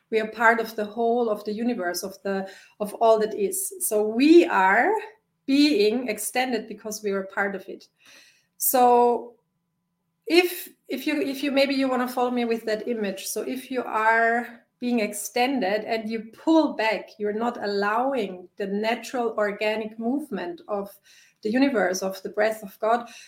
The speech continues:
to just extend through you, what is going to happen? You will just,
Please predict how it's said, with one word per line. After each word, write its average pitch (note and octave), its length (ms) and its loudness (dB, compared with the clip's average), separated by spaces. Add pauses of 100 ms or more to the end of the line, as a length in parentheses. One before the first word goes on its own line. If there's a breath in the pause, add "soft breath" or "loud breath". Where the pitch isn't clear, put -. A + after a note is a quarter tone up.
(120 loud breath)
to - 100 -12
just A3+ 520 0 (300)
extend A3+ 800 2
through C#4+ 340 0
you, A#3+ 560 2 (1000)
what B3 180 6
is C4+ 140 0
going B3+ 180 0
to B3+ 120 -8
happen? G#3 580 -4 (240)
You A#3+ 140 -4
will C4 180 0
just, - 540 2